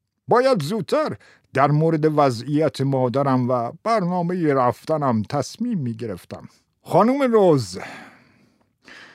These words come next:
زمانی که بیهوده با دسته‌های کارت بازی سر و کله می‌زدم، آنها را کناری روی هم چیدم و با خودم فکر کردم:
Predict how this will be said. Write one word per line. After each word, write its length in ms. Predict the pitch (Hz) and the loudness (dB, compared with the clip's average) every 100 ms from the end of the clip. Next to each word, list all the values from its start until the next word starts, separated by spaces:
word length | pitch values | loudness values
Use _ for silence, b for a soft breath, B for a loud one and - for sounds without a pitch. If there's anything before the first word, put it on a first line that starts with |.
| B B _ _ | B B _ _
زمانی 480 | - 180 277 285 196 | 0 0 0 -2 2
که 140 | 190 | 2
بیهوده 540 | 196 175 120 165 175 214 | 2 0 0 0 0 4
با 200 | 180 151 | 4 6
دسته‌های 640 | 151 - 135 110 190 185 | 4 2 -2 0 2 0
کارت 360 | - 165 156 147 | 2 0 2 0
بازی 540 | 147 139 123 113 175 | 0 2 2 0 -4
سر 240 | - 131 131 | -2 0 0
و 60 | |
کله 380 | 113 123 123 156 | -2 -4 -2 -2
می‌زدم، 800 | 143 117 104 117 151 165 151 151 _ _ _ - | -2 -2 -2 -4 -2 -2 -4 -8 _ _ _ -2
آنها 320 | 175 156 156 | 0 2 0
را 140 | 208 180 | 0 -2
کناری 520 | - 135 202 185 165 | -2 -2 0 -2 -2
روی 260 | 143 143 | -4 -2
هم 260 | 113 135 165 | -2 -2 -4
چیدم 640 | - - 147 143 135 143 - _ _ _ _ _ _ _ - | -6 -8 -4 -4 -4 -10 -16 _ _ _ _ _ _ _ -18
و 80 | 139 | -6
با 160 | 143 | -4
خودم 380 | 143 240 214 185 | -4 -8 -8 -8
فکر 520 | - 120 160 - - | -6 -2 -2 -2 -10
کردم: 400 | 87 120 110 117 | -6 -4 -4 -4